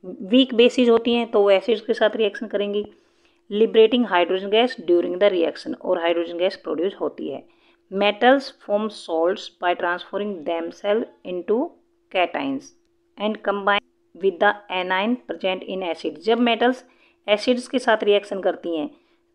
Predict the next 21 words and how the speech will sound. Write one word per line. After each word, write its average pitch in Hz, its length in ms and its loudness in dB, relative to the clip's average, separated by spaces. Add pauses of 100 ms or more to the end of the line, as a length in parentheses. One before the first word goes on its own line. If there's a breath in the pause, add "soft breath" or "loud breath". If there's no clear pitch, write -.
तो 226 100 6
वो 254 160 8 (220)
हाइड्रोजन 214 340 0
गैस 247 180 2
प्रोड्यूस 240 300 2
करती 233 320 0
हैं 269 140 4 (440)
और 202 400 4
अपने 240 260 2
आप 226 140 2
को 254 120 -2 (120)
cations 175 360 -2 (420)
बना 156 300 0
लेती 160 280 -4
हैं, 165 60 -4
मीन्स 196 300 -6 (260)
वो 190 580 2
इलेक्ट्रॉन 196 440 2
लूज 196 300 0 (140)
करती 175 360 -4
हैं। 294 160 -10